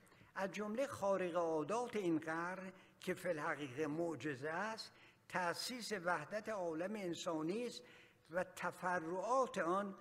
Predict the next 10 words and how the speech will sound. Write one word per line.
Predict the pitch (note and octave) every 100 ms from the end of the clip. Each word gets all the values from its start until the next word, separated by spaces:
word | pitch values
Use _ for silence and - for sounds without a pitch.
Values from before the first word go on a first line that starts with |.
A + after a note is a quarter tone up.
| -
صلح | - - G#3+ F#3+
عمومی | F3+ E3 D3+ D3 D#3 F#3+
طوایف | D#3+ D#3+ D3+ D3 G3 - - - - -
و | D#3+
اتحاد | F#3+ F3 - D#3+ G3 G3 E3+
ملل | D#3 D#3 F3+ A#3+
مختلف | A#3+ G#3+ - F3 F3+ F3+ - - -
در | E3 E3+
این | F#3 F#3 D3+
نشأهٔ | C#3+ - F3 D#3 D3+